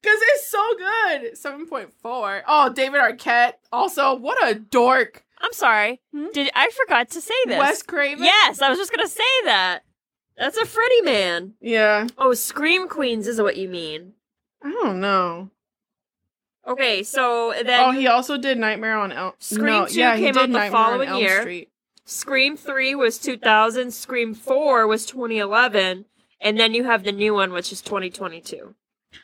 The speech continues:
Speaker 1: I just thought this was, oh my God. I just thought this whole thing was, like, amazing.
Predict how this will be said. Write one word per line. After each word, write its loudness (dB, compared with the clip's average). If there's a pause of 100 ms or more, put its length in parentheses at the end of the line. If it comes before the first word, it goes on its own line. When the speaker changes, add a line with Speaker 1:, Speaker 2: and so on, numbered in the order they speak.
(920)
Speaker 1:
I 4
just -2
thought 4
this -2
was, 0 (1600)
oh -4
my -4
God. -2 (760)
I -2
just -6
thought -2
this -8
whole -6
thing -2
was, -4
like, -6
amazing. -10